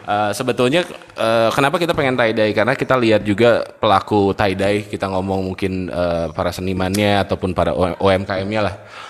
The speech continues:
Mereka sedang kesulitan dengan kondisi pandemi sekarang. Nah, gimana caranya? Saya pun juga berpikir gimana kita juga supporting each other gitu kan.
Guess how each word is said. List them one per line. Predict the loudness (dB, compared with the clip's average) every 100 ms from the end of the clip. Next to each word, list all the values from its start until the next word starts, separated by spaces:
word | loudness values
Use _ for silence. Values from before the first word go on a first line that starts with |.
| -10
Mereka | -2 2 2
sedang | 2 0
kesulitan | 0 -6 -4 -4
dengan | -4 -4
kondisi | -6 -6 -6
pandemi | -4 -4 -6
sekarang. | -4 -2 0 -2
Nah, | -4 -2
gimana | 0 0 0
caranya? | 2 4 4
Saya | 4 2
pun | 2
juga | 2
berpikir | 4 2 2 0
gimana | 2 2 2
kita | 2 0 0 -2
juga | -4 -2
supporting | -2 -2 -4 0 -2 -2
each | -2
other | 0 2 2
gitu | 0 -2 0
kan. | 0 -2